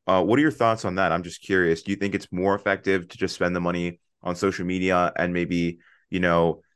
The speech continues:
the people who see the ad are not people who are necessarily interested in it?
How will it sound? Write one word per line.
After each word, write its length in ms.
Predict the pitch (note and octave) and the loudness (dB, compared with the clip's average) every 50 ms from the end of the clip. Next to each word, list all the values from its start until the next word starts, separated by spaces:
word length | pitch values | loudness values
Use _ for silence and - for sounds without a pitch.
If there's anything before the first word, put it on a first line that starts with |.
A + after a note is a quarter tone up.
| _ | _
the 80 | G2 F2 | -4 -2
people 240 | A#2 A2 E2+ G#2+ G2+ | 0 0 0 0 0
who 120 | G#2 G2+ | 0 0
see 360 | F2+ - - - G#2 G#2 G2+ | -2 -4 -4 -2 -2 0 0
the 160 | F#2 F#2+ - | 0 0 0
ad 380 | - C#2+ E2+ E2+ E2+ F2 F2 - - | 0 2 2 2 2 2 0 0 2
are 480 | E2+ F2 F2 F2 F2 F2+ F2 - - - | 2 4 4 4 2 2 0 -2 -4 -4
not 240 | F#2 G2 F#2+ F2+ - | -2 0 0 0 0
people 260 | G2+ F#2 E2 F#2+ F#2+ | -2 -4 -2 -4 -4
who 140 | G2+ F#2+ F#2 | -2 0 0
are 120 | F2+ F2+ | 0 0
necessarily 640 | F2+ F#2 - F#2+ F2 - F2+ F2+ F#2+ G2 G2 G2 | -2 -4 -6 -8 -6 -2 2 2 2 2 2 0
interested 500 | - - F#2+ G2+ G2+ G2+ G2+ - - G#2 | -2 -4 -4 -2 -2 -2 -2 -2 -2 -2
in 120 | G2+ G#2 G#2 | 0 0 0
it? 200 | G#2 G2+ - | -2 -4 -6